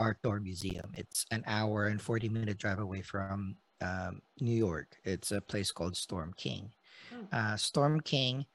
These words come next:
Speaker 1: is kind of like, you know, just big sculptures, and instead of inside a building, they just put it in this hectares and hectares of field. So even the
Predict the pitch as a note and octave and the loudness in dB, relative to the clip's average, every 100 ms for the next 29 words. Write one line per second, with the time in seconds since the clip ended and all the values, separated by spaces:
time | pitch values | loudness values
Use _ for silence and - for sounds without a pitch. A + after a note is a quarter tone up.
0 | _ _ _ D3 A#2 A2+ A2 A2 - - | _ _ _ 0 2 2 0 -2 -4 -2
1 | A#2 A2 G#2+ - D3 D#3 D3 - B2+ C3+ | 0 2 0 0 -2 -2 -2 0 2 4
2 | - - C3 - C3+ B2+ - A#2+ A#2+ A#2+ | 4 4 2 2 -2 0 0 -2 -2 -2
3 | - A#2+ A#2 A2+ A#2 G#2+ G#2 G#2 - - | 0 0 0 0 -2 -2 -4 -12 -14 -6
4 | - A2+ A2 A2 A#2 - - A2 A#2 A2 | 0 4 4 4 0 -6 -4 0 0 0
5 | B2 A#2+ A2+ A2+ A2+ - - G#2 G#2+ G2+ | 0 0 2 2 2 -2 -2 -2 -2 -2
6 | A2+ G2+ F#2+ F#2+ F2+ - - - - - | 0 0 0 -2 -2 -4 -6 -4 -2 0
7 | - A2+ A#2 G2+ - G#2+ A2 - G2+ F#2+ | -2 0 -2 -4 -4 -6 -6 -4 -4 -4
8 | B2 C3 C3+ C3+ B2 | 0 4 6 4 2